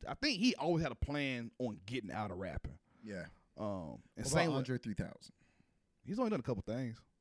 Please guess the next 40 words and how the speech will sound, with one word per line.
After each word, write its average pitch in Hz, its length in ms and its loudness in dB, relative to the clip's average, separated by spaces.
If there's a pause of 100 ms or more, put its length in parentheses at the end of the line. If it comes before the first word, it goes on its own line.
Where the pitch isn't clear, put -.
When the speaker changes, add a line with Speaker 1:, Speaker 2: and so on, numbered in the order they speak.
(280)
Speaker 1:
We 180 100 4
can't 151 160 6
put 127 100 6
him 107 120 0
up 95 100 -4
there 98 100 -4
like 85 200 -6
that. 87 140 -6
He, 143 120 -2
he, 170 240 0 (180)
he, 151 140 -8
Speaker 2:
I 196 80 2
mean, 208 180 0
Four 196 300 -4
Speaker 1:
we 262 240 10
Speaker 2:
Brothers. 294 240 4
Speaker 1:
just, - 100 -8
we 262 140 6
just 302 160 2
respect 202 500 0
him 165 340 0
so 165 300 4
much 151 460 0
off 139 280 4
of. 127 220 4 (560)
I'm 165 260 6
just, 165 160 4
we, 196 140 12 (100)
we 180 100 6
gotta 185 160 10
be 175 40 4
real 196 160 8
about 151 160 6
it. - 60 -4
He's 190 180 8
just 175 300 2
such 196 260 10
a 165 60 8
good 151 200 8
rapper. 151 560 6